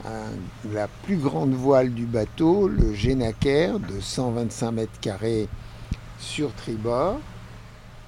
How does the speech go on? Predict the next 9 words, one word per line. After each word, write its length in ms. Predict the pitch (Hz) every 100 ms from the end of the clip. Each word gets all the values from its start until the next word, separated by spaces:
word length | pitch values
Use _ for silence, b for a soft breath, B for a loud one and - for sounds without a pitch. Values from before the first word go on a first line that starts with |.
| - - - 156
et 420 | 156 165 190 214 - - - - -
sur 380 | 123 - - 147
bâbord, 600 | 131 110 113 117 170 180 240 - - -
le 680 | 127 127 131 131 143 156 190 - - - - - - - - - - - - - -
Génois, 760 | 117 147 147 131 120 120 160 - - - -
qui 160 | - 120
fait 480 | 104 - 147 160 214 - - - -
soixante 880 | - - - 156 135 - - 156 160 -
mètres, 280 | 135 139 139